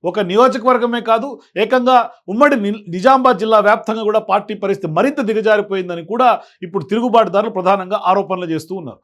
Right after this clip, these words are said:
వెంటనే జీవన్ రెడ్డిని పార్టీ ఇన్ఛార్జ్ పదవి నుంచి తొలగించాలనే ఒక డిమాండ్ ప్రస్తుతం బీఆర్ఎస్ పార్టీలో కలకలం రేపుతోంది. ఒకవేళ అలా తొలగించకపోతే, స్థానిక సంస్థల ఎన్నికల్లో ఖచ్చితంగా పార్టీ తగిన మూల్యం చెల్లించుకుంటుంది, ఓటమి ఖాయమని ఇప్పటి నుంచే బీఆర్ఎస్ పార్టీలో వాళ్లకు,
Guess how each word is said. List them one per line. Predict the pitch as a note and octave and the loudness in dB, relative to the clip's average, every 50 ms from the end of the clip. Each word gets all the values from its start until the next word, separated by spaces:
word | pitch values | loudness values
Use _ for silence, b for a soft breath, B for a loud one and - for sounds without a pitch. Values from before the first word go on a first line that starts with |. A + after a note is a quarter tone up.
| _ _ _ _ | _ _ _ _
వెంటనే | D3+ A#3 C4 B3 D4 D4+ C#4+ | -2 0 0 2 2 2 2
జీవన్ | G3 A3+ B3+ C4 C4 B3+ | 2 2 2 2 2 2
రెడ్డిని | B3 B3 B3 A#3 A3+ | 0 0 -2 -4 -2
పార్టీ | - G#3+ G#3+ A3 A3 - A#3+ | 2 2 2 2 0 -4 -6
ఇన్ఛార్జ్ | G#3+ G#3 A3 G3+ A#3 A#3 A3+ F#3 G3 F3 | -6 -6 -4 0 0 0 2 0 -4 -4
పదవి | G#3+ G#3 G#3 G3 G3 | -4 -2 -2 -2 -4
నుంచి | G3+ F3+ D3 G3+ G#3 G3 b b b b b - | -6 -8 -8 -8 -8 -8 b b b b b 2
తొలగించాలనే | A3 C4 C#4 C#4+ D4 C#4+ B3 F#3+ B3 A#3 A3+ A3+ A3 A3 G#3+ | 4 4 4 4 2 0 0 0 2 2 2 2 0 -2 -4
ఒక | G#3 G3+ F#3+ | -4 -4 -4
డిమాండ్ | E3+ D#3+ F#3+ G#3+ B3+ C4 C4 A3 - | -6 -4 -4 0 0 0 0 0 -2
ప్రస్తుతం | G#3 - - E3+ D#3 E3+ | -4 -4 -4 -6 -6 -2
బీఆర్ఎస్ | E3+ G3+ G#3+ G#3+ G#3 G#3 - | 0 0 0 0 -2 -4 -4
పార్టీలో | F#3+ F#3 F#3 G3 A3 | -4 -4 -4 -6 -8
కలకలం | G3+ F#3 F#3 F#3 F3+ F3+ F3+ F3+ F#3 | -4 -4 -4 -4 -2 -4 -6 -6 -6
రేపుతోంది. | F#3+ F#3 D#3 - C#3 A#2+ G#2 - b b b b D3+ | -8 -8 -8 -10 -14 -14 -14 -16 b b b b -4
ఒకవేళ | F#3 G3 A#3+ A#3+ A3+ B3 C#4 C#4+ | -2 2 2 4 6 6 6 6
అలా | C4+ C4 A#3+ | 6 4 4
తొలగించకపోతే, | A3+ D#3+ G3+ A3 A#3 A#3 B3 A#3+ G3+ A3+ G3+ G3+ D#3+ E3 D#3 D3+ F#3+ F#3 E3 - b b b b | 2 4 2 2 2 2 0 0 0 0 -2 0 -2 -4 -4 -2 -4 -4 -4 -6 b b b b
స్థానిక | - - G3+ A#3 C4+ D4 D4 | 0 2 4 4 4 2 2
సంస్థల | G#3 A#3+ C4 B3+ A#3+ - A#3 A3+ | 0 0 0 0 0 0 0 0
ఎన్నికల్లో | A3+ A3 A3 F#3+ G#3 A3 A#3+ A3+ | 0 -2 -4 -6 -4 -4 -4 -2
ఖచ్చితంగా | A3+ A3 G#3+ - - A#3 A3 A3+ A#3 | -2 -4 -4 -2 -6 -6 -4 -2 -4
పార్టీ | A3+ - G3 G#3 G#3+ G#3+ - A3+ A3 G#3 b b b b b _ | -2 2 2 2 2 0 -4 -6 -6 -6 b b b b b _
తగిన | G#3+ G#3 A3+ A#3+ | 0 2 2 0
మూల్యం | A#3 G3+ G3 A#3+ B3+ C4 B3 | 0 2 2 4 6 6 4
చెల్లించుకుంటుంది, | G#3 D#3+ G#3+ G#3 A3 A3 G3+ - - A3 F#3+ F3 G#3+ G#3 B3 | 4 2 0 0 0 -4 -6 -8 -10 -12 -8 -8 -6 -6 -4
ఓటమి | A#3+ G3+ G3+ G#3+ G#3 A3+ G#3 G#3 | -2 0 0 0 0 -2 -2 -4
ఖాయమని | G3+ G3+ - G3+ A3 B3 A#3+ A3+ A#3+ A3+ | -8 -4 2 2 4 4 2 0 -2 -4
ఇప్పటి | G#3+ G#3+ B3+ B3+ A3 | -2 0 2 0 2
నుంచే | A3+ A3 F#3+ B3+ A3+ | 0 -6 -4 -6 -4
బీఆర్ఎస్ | F#3+ G#3 G#3+ G#3+ G#3 G3+ G3+ G3+ | -2 -2 -2 -2 -2 -4 -4 -4
పార్టీలో | F#3+ F#3 - A3+ A#3 | -6 -4 -2 -2 0
వాళ్లకు, | G#3+ G3 G3+ G#3 G3 A#3 A#3+ A3 G3+ | 2 2 0 0 -4 -4 -4 -6 -6